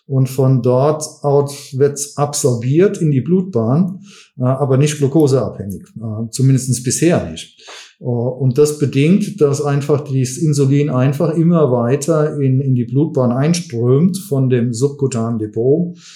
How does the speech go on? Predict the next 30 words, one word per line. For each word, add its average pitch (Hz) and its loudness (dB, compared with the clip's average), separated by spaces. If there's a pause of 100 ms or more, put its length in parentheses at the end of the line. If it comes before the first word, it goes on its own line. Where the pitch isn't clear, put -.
(240)
äh, 123 -4
völlig 170 2
unabhängig, 160 4
ob 147 0
die 131 0
Glukosewerte 127 0
hoch 131 0
oder 156 2
niedrig 175 2
sind. 82 -14 (120)
Dann 147 0
eben 147 2
haben 139 0
wir 135 2
immer 127 0
zu - -2
viel 151 2
oder 156 4
zu 190 0
wenig 214 4
Insulin, 113 0
was 104 -4
gerade 101 -4
absorbiert 104 -8
wird. 90 -16 (540)
Und 117 0
das 151 4
macht 180 2
eben 160 2
die, 139 2